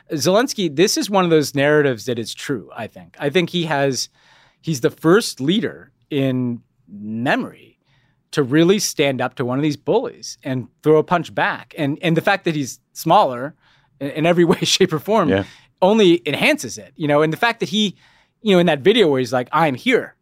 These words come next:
Speaker 1: you know, the head of the presidential administration is here, we are here. And, and it looks like he's out among the people. He's not at some E U session, you know, he's not behind a podium.
Speaker 2: Or a giant table.
Speaker 1: Yes, or at a
Speaker 2: Like
Speaker 1: giant
Speaker 2: Putin.
Speaker 1: table. Like, it's like everyone around the world saw that and was like,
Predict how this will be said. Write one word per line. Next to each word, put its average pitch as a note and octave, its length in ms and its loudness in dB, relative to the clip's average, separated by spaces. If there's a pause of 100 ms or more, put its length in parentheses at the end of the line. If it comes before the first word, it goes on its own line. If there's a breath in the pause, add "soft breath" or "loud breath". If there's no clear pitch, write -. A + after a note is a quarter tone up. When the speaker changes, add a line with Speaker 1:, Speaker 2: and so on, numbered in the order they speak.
(100)
Speaker 1:
you C#3+ 100 -2
know, C#3 160 2
the C3 100 0
head D#3 140 0
of D3+ 60 -6
the D#3 60 2
presidential D#3+ 440 -2
administration D3+ 500 -2
is A#2 100 -10
here, G3+ 300 0
we E3+ 160 2
are D3+ 100 2
here. F3+ 400 -2 (580 soft breath)
And, D#3+ 220 -2
and D3+ 140 -2
it C#3+ 60 0
looks F3 260 0
like D#3+ 120 2
he's D3 220 -2
out E3 260 0 (100)
among D3+ 280 0
the A#2+ 60 -4
people. G#3 360 -6
He's A#2+ 160 -10
not D3 220 -2
at C3 100 -8
some A#2+ 140 -8 (140)
E C#3 60 -6
U C#3+ 340 -2
session, B2 680 -8
you B2 80 -8
know, B2 60 -6
he's A#2+ 140 -8
not C3+ 120 -4
behind C3+ 220 -6
a A#2 40 -10
podium. C3 500 -2 (120)
Speaker 2:
Or F#2+ 60 -4
a F2+ 40 -4
giant F#2 340 0
table. D#2+ 420 -6
Speaker 1:
Yes, F#3 440 0
or F3 180 4
at E3 80 2
a - 20 2
Speaker 2:
Like C#3+ 80 -2
Speaker 1:
giant E3 280 2
Speaker 2:
Putin. - 40 -6
Speaker 1:
table. E3 320 2
Like, D3 240 0
it's E3+ 220 -4
like D3+ 320 -2
everyone G3 420 2
around D#3 160 2
the D3+ 60 0
world D#3+ 200 2
saw G3 200 -6
that B3 80 -2
and D3 80 -2
was A#2+ 100 -8
like, B2 160 -6